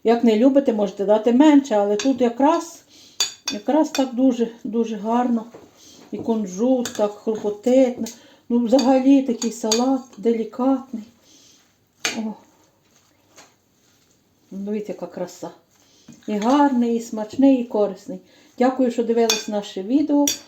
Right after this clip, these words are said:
що були з нами. Діліться з друзями нашим відео. Будьте здорові.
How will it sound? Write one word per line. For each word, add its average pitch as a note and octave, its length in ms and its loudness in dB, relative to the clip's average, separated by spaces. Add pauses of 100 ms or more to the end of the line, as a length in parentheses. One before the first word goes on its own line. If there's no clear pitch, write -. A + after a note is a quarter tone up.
(180)
що - 220 -2
були A3 340 -2
з G3+ 100 -10
нами. D4+ 460 2 (420)
Діліться A#3+ 500 2
з G3 40 -6
друзями D4+ 520 6
нашим C#4 420 6
відео. B3+ 400 4
Будьте A3+ 340 2
здорові. C4+ 580 4